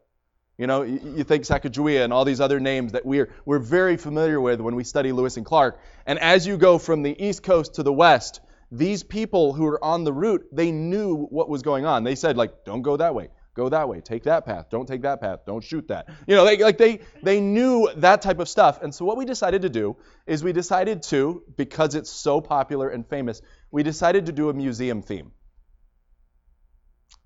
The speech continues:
It, it actually worked, believe it or not.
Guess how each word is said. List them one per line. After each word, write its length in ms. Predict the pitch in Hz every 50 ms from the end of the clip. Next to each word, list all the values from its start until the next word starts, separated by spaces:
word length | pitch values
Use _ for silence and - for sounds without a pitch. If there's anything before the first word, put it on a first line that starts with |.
| _ _ _ _ _ _ - _ -
It, 100 | - - -
it 160 | - 127 - -
actually 360 | 123 135 135 - - 123 101
worked, 420 | 90 98 101 98 85 78 - -
believe 240 | - 95 92 90 82
it 60 | 82
or 80 | 85 85
not. 240 | 87 76 71 -